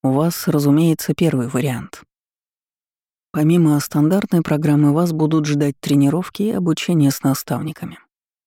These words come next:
которые помогут освоить дар, раскрыть его грани, а главное, научат его контролировать. Там же вам окажут психологическую поддержку и помогут пройти адаптацию, —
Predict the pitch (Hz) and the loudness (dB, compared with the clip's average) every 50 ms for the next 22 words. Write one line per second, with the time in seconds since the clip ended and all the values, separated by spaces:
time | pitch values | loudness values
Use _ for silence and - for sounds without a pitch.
0 | _ _ _ _ - - - - - 190 185 165 - - 160 165 165 165 156 151 | _ _ _ _ -10 -8 -6 -4 -2 0 0 0 2 2 2 2 2 2 2 0
1 | 147 - 143 139 - - 147 143 139 135 131 139 147 - - - 165 147 135 135 | 0 0 -2 -4 -2 0 0 2 2 2 0 -2 -4 -4 -4 -4 -4 -4 -4 -4
2 | - - - 165 147 - - 139 131 127 127 123 131 143 - 147 160 165 - 151 | -6 -6 -4 -4 -4 -2 -2 0 0 0 0 0 0 0 0 -2 -2 -2 -2 -2
3 | 143 156 165 143 147 143 151 165 180 175 - - 202 _ _ _ _ _ _ _ | -2 -2 0 0 0 0 0 -2 -4 -4 -6 -8 -12 _ _ _ _ _ _ _
4 | _ _ _ - 151 139 135 139 147 143 - 165 151 - 147 143 147 - 151 143 | _ _ _ 0 2 2 4 2 2 0 -2 -2 -2 0 0 0 0 0 0 0
5 | 139 - 135 139 135 113 107 - - - - - - _ _ _ _ _ _ _ | 0 0 -2 -4 -4 -4 -6 -12 -16 -18 -20 -20 -20 _ _ _ _ _ _ _
6 | _ _ _ _ _ _ _ _ _ _ _ _ _ _ _ _ - - 208 208 | _ _ _ _ _ _ _ _ _ _ _ _ _ _ _ _ -6 -2 0 0
7 | 190 175 165 165 160 160 160 156 147 - 175 170 170 151 - - - - - 139 | 2 2 2 4 4 4 2 2 0 0 0 0 0 -2 -4 -6 -8 -4 -4 -2
8 | - - 135 135 131 139 151 160 - - 156 - - - 139 - - 131 131 139 | 0 0 0 0 0 0 0 -2 -2 -4 -6 -4 -2 -2 -2 -2 -2 -2 -2 -2
9 | 160 196 202 - - - 151 143 - - 139 151 160 160 156 151 139 - - 143 | -2 -2 -4 -4 -4 -2 -2 -2 0 0 2 2 2 2 0 0 -2 -4 -4 -4
10 | 139 131 - - 143 139 139 135 127 - - - 73 71 - - - - - | -4 -2 -2 0 0 0 2 0 -2 -4 -6 -12 -12 -12 -12 -14 -14 -14 -18